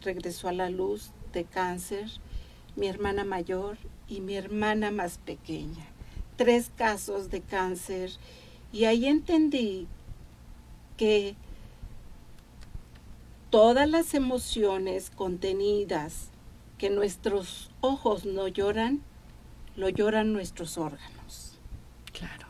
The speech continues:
Speaker 2: claro, y de todo este conocimiento hoy día de la biodecodificación, ¿no, Pati? Donde nos explican cada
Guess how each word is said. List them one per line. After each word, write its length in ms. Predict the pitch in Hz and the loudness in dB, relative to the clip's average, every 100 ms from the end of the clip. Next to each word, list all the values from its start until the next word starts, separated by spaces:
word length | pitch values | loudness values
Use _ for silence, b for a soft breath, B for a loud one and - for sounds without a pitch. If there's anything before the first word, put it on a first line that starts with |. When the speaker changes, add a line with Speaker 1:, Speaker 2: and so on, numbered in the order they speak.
| - | -6
Speaker 2:
claro, 220 | 175 175 | -2 2
y 80 | 175 | 2
de 60 | 175 | 2
todo 280 | - 185 190 | 0 0 2
este 340 | 175 - 180 - | 0 -4 -8 -2
conocimiento 680 | 175 160 170 180 175 175 190 | -2 0 0 2 2 2 2
hoy 80 | 170 | 2
día 240 | 180 175 | 2 2
de 120 | 165 | 0
la 120 | 160 | -2
biodecodificación, 1120 | 156 160 160 156 160 156 151 - 156 - 175 165 | -2 -2 -2 -2 -2 -4 -6 -8 -6 -2 0 0
¿no, 100 | 156 | -4
Pati? 300 | 165 160 208 | -6 -2 -2
Donde 260 | 175 165 | 0 -2
nos 200 | 160 160 | -2 -4
explican 520 | 165 - 196 190 185 180 | -6 -6 -4 -2 0 0
cada 360 | 214 240 254 | 2 4 2